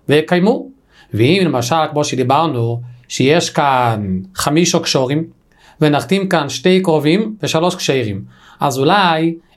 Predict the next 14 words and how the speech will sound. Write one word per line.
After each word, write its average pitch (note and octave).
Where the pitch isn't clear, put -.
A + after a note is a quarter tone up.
הם F#3
מכירים F3
שתי F3
קרובים D#3
ועוד D3
אחד, F#3+
אז C3
אין D#3+
כאן E3
קיום G#3
של D3+
שתי E3
עדים F3
כשרים, G3